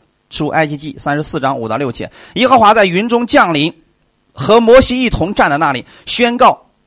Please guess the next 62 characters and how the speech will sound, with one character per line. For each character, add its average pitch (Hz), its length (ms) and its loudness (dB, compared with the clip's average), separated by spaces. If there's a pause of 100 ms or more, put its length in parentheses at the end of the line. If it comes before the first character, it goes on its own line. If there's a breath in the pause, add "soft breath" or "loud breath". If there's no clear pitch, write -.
耶 165 160 -2
和 151 140 0
华 110 180 -4
的 123 80 -2
名。 113 280 -8
耶 233 180 2
和 226 100 2
华 190 220 2
在 196 140 -2
他 196 180 -2
面 208 200 -4
前 151 220 -4
宣 180 240 -4
告 165 160 0
说： 160 140 -4
“是 277 100 -4
不 240 80 2
是 - 40 -2
神 226 120 -2
自 269 100 -4
己 208 60 -6
说？” 190 320 2 (480)
耶 - 140 0
和 285 140 4
华 226 220 4
在 233 120 2
他 226 120 2
面 254 200 0
前 180 320 -2
宣 233 300 -2
告 233 180 4
说， 214 380 4
耶 262 180 4
和 269 200 6
华， 202 400 4
耶 214 120 2
和 208 200 4
华 180 260 2
是 208 280 -4
有 156 200 0
怜 156 300 0
悯、 190 260 -4
有 165 200 0
恩 208 280 -4
典 127 220 -4
的 123 80 -4
神， 135 240 -6
不 240 180 -2
轻 254 320 -4
易 220 160 -2
发 220 320 0
怒， 214 260 0
并 190 380 -4
有 131 240 -2
丰 190 400 -6
盛 139 260 -10
的 98 180 -8
慈 - 300 -12
爱 151 400 0
和 104 200 -10
诚 98 320 -12
实。 - 260 -16